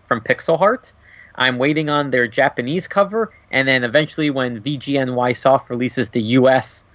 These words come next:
release, I'll have it three times. Um, I actually got in some P S four games from Red Art Games. I got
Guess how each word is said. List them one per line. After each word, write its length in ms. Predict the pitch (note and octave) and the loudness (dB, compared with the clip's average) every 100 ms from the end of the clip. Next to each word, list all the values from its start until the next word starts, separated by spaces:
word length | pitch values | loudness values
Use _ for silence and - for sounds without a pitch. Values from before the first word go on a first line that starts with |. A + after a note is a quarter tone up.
| _ A2+ | _ -2
release, 500 | A#2 G#2+ A#2 - - | 0 0 -2 -6 -10
I'll 160 | A2+ G2+ | -8 -2
have 180 | A2+ G#2+ | -2 -2
it 100 | - | -4
three 180 | A#2+ A#2 | -8 -8
times. 520 | - G#2+ A2 E3 - - - - - | -6 -4 -4 -6 -10 -20 -20 -20 -4
Um, 240 | A#2+ A#2 - | -2 -2 -2
I 80 | C#3 | 0
actually 240 | D3+ - G#3+ | 0 0 0
got 160 | G3 | 0
in 100 | G3+ | 0
some 160 | - D#3+ | -4 -2
P 140 | F3 | -2
S 80 | E3 | 0
four 200 | - G3 | 2 0
games 300 | E3+ D#3+ D3+ | 0 -2 -4
from 240 | - B2+ | -6 0
Red 140 | C#3 E3 | 2 4
Art 180 | B2+ - | 2 0
Games. 380 | A2+ C3+ - - - - | -6 -6 -8 -16 -20 -6
I 80 | B2 | -2
got 320 | A#2+ A2+ | 2 0